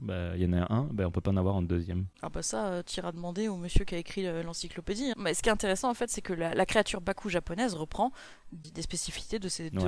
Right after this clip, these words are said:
Speaker 2: euh, créatures japonaises. Il y a sûrement un nom pour les créatures japonaises, euh,
Speaker 1: Euh,
Speaker 2: d'ailleurs.
Speaker 1: chinoises, tu veux
Speaker 2: Faudrait
Speaker 1: dire.
Speaker 2: qu'on regarde. Euh, ouais, chinoises.
Speaker 1: Écoutez, euh, bah, si, s'il y a des, des sinophones, euh, parmi les, les auditeurs de, les auditorices,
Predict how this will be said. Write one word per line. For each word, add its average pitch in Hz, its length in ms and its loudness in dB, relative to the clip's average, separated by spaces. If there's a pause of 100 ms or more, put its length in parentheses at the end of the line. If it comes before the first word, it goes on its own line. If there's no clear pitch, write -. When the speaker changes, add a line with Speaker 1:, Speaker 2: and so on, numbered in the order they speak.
Speaker 2:
euh, 160 160 -2
créatures - 360 -4
japonaises. 196 460 -4 (140)
Il 202 40 -6
y - 20 2
a - 40 2
sûrement 370 180 4 (120)
un - 40 2
nom 302 140 0
pour 240 120 0
les 208 60 -2
créatures 202 320 -2
japonaises, 185 540 -4
euh, 175 100 -6
Speaker 1:
Euh, 175 80 -4
Speaker 2:
d'ailleurs. 175 160 -4
Speaker 1:
chinoises, 120 280 2
tu - 120 -6
veux 92 60 -2
Speaker 2:
Faudrait 90 120 -4
Speaker 1:
dire. 85 120 -8
Speaker 2:
qu'on 202 80 -10
regarde. 196 220 -6 (180)
Euh, 202 400 12
ouais, 202 120 6
chinoises. 196 440 -4
Speaker 1:
Écoutez, 85 500 -2
euh, 76 140 -2
bah, 80 160 0
si, 90 280 2
s'il - 180 -2
y - 20 6
a 98 40 2
des, 82 220 2
des 82 140 -4
sinophones, 104 640 0
euh, 82 140 0 (280)
parmi 95 260 4
les, 82 220 0
les 85 200 0
auditeurs 90 420 0
de, 87 320 -4
les 87 160 2
auditorices, 101 680 0